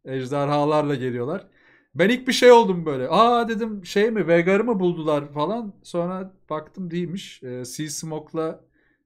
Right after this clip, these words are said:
Speaker 2: Melis'miş oradakiler. Ama Veigar konusu ne oldu? Senin onunla ilgili bilgin vardı galiba. Veigar'la ilgili kesilen sahne
Speaker 1: Veigar'ın
Speaker 2: varmış.
Speaker 1: Ha, spoiler yapmayayım ama Veigar'ın görük-, gözükeceği bir sahneyi kesmişler.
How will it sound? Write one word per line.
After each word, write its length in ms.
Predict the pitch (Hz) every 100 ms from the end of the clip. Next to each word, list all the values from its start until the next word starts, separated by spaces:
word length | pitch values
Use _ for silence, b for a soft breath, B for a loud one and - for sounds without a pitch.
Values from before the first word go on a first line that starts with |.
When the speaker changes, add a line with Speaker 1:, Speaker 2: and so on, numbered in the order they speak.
| _
Speaker 2:
Melis'miş 580 | 131 151 156 143 120 -
oradakiler. 640 | 123 113 113 127 175 190 _
Ama 240 | 139 147 143
Veigar 360 | 156 185 190
konusu 380 | 190 196 190 208
ne 40 | 220
oldu? 560 | 214 196 208 226 175 _ _ _
Senin 220 | - 151
onunla 260 | 165 165 170
ilgili 180 | 180 170
bilgin 340 | 170 170 185
vardı 240 | 180 175 139
galiba. 440 | 127 113 113 110
Veigar'la 440 | 113 113 123 123 123
ilgili 240 | 127 131
kesilen 380 | - 120 135 139
sahne 280 | 135 139 143
Speaker 1:
Veigar'ın 200 | 170 190
Speaker 2:
varmış. 360 | 202 - - _ _ _ _ _ _ _ _ _ _ _
Speaker 1:
Ha, 160 | - 110
spoiler 500 | - - 160 175 180
yapmayayım 420 | 196 180 151 185
ama 180 | 202 156
Veigar'ın 420 | 147 143 160 160
görük-, 480 | 151 147 143 _ _
gözükeceği 580 | 143 131 139 - 156 147
bir 60 |
sahneyi 420 | 147 156 139 151 160
kesmişler. 1120 | 151 135 - _ _ _ 151 - 113 -